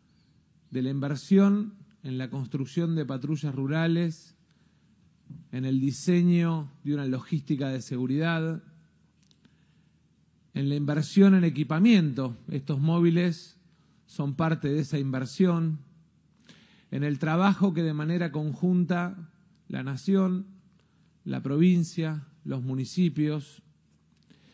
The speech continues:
y la sociedad civil, en este caso las sociedades rurales de algunas de nuestras ciudades del interior de la provincia, venimos construyendo para tratar de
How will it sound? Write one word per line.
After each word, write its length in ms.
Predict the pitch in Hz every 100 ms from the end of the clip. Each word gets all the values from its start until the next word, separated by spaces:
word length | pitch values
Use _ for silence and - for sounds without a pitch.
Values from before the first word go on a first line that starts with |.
| _ _
y 80 | 151
la 140 | 151
sociedad 420 | 139 160 170 190
civil, 560 | 180 170 202 185 135 113 - 175
en 160 | 135
este 240 | 151 160 139
caso 500 | 165 156 170 170 -
las 200 | 135 127
sociedades 500 | - 120 147 165 151
rurales 800 | 135 156 175 151 127 113 - - _ _ _ _ _ _ _ _ _ _ _
de 100 | 131
algunas 320 | 131 156 160
de 60 | 147
nuestras 320 | 139 139 123
ciudades 340 | - 147 156
del 120 | 143 139
interior 400 | 135 143 151 156
de 80 |
la 100 | 151
provincia, 720 | 147 156 175 175 165 180 180 - _ _ _ _ _ _ _ _ _ _ _ _ -
venimos 360 | 139 170 185 -
construyendo 760 | 170 147 160 147 190 185 190
para 220 | 156 151
tratar 400 | 135 147 170 170
de 520 | 160 160 151 143 135